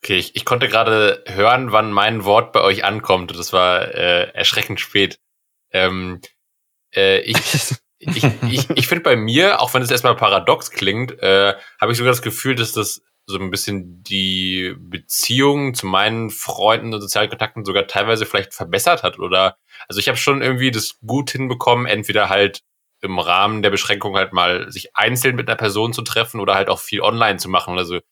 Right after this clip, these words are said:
Speaker 1: ich glaub, von Online-Zocken über Online-Escape-Room
Speaker 2: Hm.
Speaker 1: bis Online-Filmabend hab ich schon alles durch irgendwie. Und, äh, weil halt irgendwie dann eh jeder zu Hause ist, man dann schon auch mal irgendwie Zeit abends,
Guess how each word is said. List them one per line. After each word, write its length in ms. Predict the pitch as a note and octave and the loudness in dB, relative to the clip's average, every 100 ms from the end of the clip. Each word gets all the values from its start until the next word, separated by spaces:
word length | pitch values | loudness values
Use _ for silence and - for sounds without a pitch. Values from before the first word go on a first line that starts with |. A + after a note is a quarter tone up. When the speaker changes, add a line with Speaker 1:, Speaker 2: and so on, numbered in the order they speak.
| _ _ _ | _ _ _
Speaker 1:
ich 40 | G#2 | -2
glaub, 140 | G2 - - | -2 -6 -4
von 280 | G#2+ G2+ | 0 0
Online-Zocken 1040 | G2 G#2 G#2+ G#2 G2+ G2 - A2+ - A2 G#2 | 2 0 2 2 2 -2 0 0 0 -8 -2
über 200 | G2 F#2 | 2 4
Online-Escape-Room 1160 | G2+ G2+ G2 G2 F#2 - - G#2 A2 - B2+ A2+ | 4 2 2 0 -4 -4 -2 0 0 0 0 2
Speaker 2:
Hm. 220 | G#2+ F#2+ | 0 -2
Speaker 1:
bis 240 | F#2+ - | -4 0
Online-Filmabend 1000 | G#2+ G#2+ G2+ F#2+ - A2 A2+ A#2 G2+ G#2 G2+ | 0 2 0 0 -4 -4 0 2 2 2 -2
hab 80 | |
ich 80 | G2 | -4
schon 120 | - | -2
alles 220 | G2 G#2 - | -2 -2 -4
durch 300 | G#2+ C3 - | -4 -4 -6
irgendwie. 440 | F#2 F2 G#2+ B2+ _ _ _ _ - | -8 -6 -6 -8 _ _ _ _ -2
Und, 440 | F#2+ F#2+ F#2+ - | 0 0 -4 0
äh, 140 | G2 F#2 | 2 4
weil 80 | G#2 | 2
halt 120 | G2+ | 0
irgendwie 160 | G#2 | -2
dann 140 | G#2 G#2 | -2 0
eh 200 | G#2 C3 | 0 2
jeder 280 | A2+ B2 B2 | 4 2 2
zu 220 | G2 F2 | 0 2
Hause 260 | F#2+ B2+ | 2 2
ist, 100 | D3 | -2
man 100 | A#2 | -2
dann 100 | G#2+ | -2
schon 180 | F#2+ A#2 | -2 -4
auch 120 | - | -2
mal 140 | G#2 G#2 | 2 0
irgendwie 280 | F#2+ G2 - | 0 -8 -8
Zeit 440 | - G2+ A#2+ A#2+ | -2 2 2 2
abends, 600 | G2+ G#2+ A2 G#2+ - | 2 2 0 -6 -8